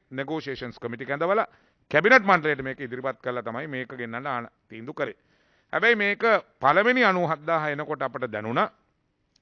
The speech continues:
මේක මිල පිළිබඳ වැඩි කියලා ප්‍රශ්නයක්. ඒ පිළිබඳ මම පෞද්ගලික ජනාධිපතිතුමාට කතා කරලා වෙනම මේ ආනයන කරුවා ජනාධිපති ලේකම් කාර්යාලයට කැඳවලා මුදල් අමාත්‍යාංශ ලේකම් සශීන් රාජපක්ෂ මැතිතුමත් අපි මේ මිල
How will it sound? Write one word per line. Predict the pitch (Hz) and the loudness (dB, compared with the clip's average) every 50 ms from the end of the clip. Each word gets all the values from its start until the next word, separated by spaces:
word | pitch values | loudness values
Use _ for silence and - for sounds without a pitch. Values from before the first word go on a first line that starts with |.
| - | -12
මේක | 123 131 131 165 160 | -10 -6 -4 -4 -2
මිල | 156 165 185 208 | -2 0 0 0
පිළිබඳ | 202 - 160 143 147 135 131 123 139 165 | 0 0 -2 -4 -2 -2 -2 -2 -2 -2
වැඩි | 147 127 127 135 139 | -2 -4 -4 -6 -8
කියලා | 131 143 135 151 | -6 -6 -6 -4
ප්‍රශ්නයක්. | - 127 110 - - 107 85 - _ _ _ _ _ _ _ _ _ _ - | -4 -6 -6 -6 -10 -18 -18 -18 _ _ _ _ _ _ _ _ _ _ -6
ඒ | 127 143 | -4 -4
පිළිබඳ | 156 170 175 175 185 190 | -2 -2 0 0 2 2
මම | 208 190 165 165 180 175 | 2 2 2 2 2 2
පෞද්ගලික | 147 139 139 139 127 135 143 139 156 156 | 0 0 -2 -2 -4 -6 -6 -6 -4 -4
ජනාධිපතිතුමාට | 123 123 117 123 127 127 131 123 120 - - 123 123 117 107 | -2 -2 -2 -2 -2 -4 -4 -8 -8 -8 -6 -6 -4 -6 -6
කතා | 107 110 101 117 117 117 | -8 -8 -6 -6 -4 -4
කරලා | 104 113 127 156 190 - _ _ _ _ _ _ _ _ _ _ _ - | -2 -2 -2 -2 -2 -4 _ _ _ _ _ _ _ _ _ _ _ -2
වෙනම | 117 131 143 170 202 220 247 254 233 | 2 2 4 6 6 6 6 4 4
මේ | 202 196 196 196 | 4 2 2 2
ආනයන | 180 165 165 165 170 170 170 170 147 | 4 2 2 2 2 0 0 -2 -2
කරුවා | - 143 147 160 170 | 0 0 0 0 0
ජනාධිපති | 160 135 127 135 143 143 147 139 131 123 | 0 0 0 -2 -2 -4 -4 -8 -8 -8
ලේකම් | 117 120 120 - 127 117 | -8 -8 -6 -8 -8 -6
කාර්යාලයට | 123 120 117 117 113 113 110 110 | -6 -6 -4 -4 -6 -8 -10 -10
කැඳවලා | - 101 92 95 104 117 131 165 - _ _ _ _ _ _ _ _ _ _ _ _ _ - | -10 -8 -6 -4 -2 -2 -2 -2 -6 _ _ _ _ _ _ _ _ _ _ _ _ _ -2
මුදල් | 131 139 170 170 | 2 2 4 6
අමාත්‍යාංශ | 170 156 156 147 - - 139 120 - | 6 4 4 2 0 -2 -4 -4 -4
ලේකම් | 131 120 123 - 147 151 147 | -4 -4 -2 -2 -2 -4 -4
සශීන් | - 120 - 135 123 117 | -6 -8 -8 -8 -4 -4
රාජපක්ෂ | 117 113 110 110 107 98 - - | -2 -2 -4 -4 -8 -8 -8 -8
මැතිතුමත් | 110 104 101 - - 117 135 - - | -8 -8 -10 -8 -8 -8 -8 -8 -8
අපි | 127 - 147 | -8 -8 -4
මේ | 143 151 156 | -4 -2 -2
මිල | 143 139 143 156 | -2 -2 0 0